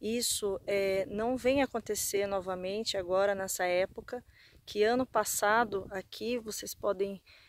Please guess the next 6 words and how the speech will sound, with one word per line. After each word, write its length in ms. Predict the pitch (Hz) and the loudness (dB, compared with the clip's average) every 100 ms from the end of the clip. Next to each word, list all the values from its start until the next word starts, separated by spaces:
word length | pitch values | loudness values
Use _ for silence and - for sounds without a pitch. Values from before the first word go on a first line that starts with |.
| _ | _
ver 240 | 185 202 208 | 0 2 2
que, 440 | - 208 202 190 - _ _ - 202 | 0 4 6 4 0 _ _ 0 4
é, 260 | 196 196 - | 6 4 6
teve 320 | 214 233 226 | 6 8 6
realmente, 840 | 190 233 226 202 220 233 - 214 - | 4 4 4 4 2 2 2 2 2
é, 320 | 196 190 185 | 0 2 0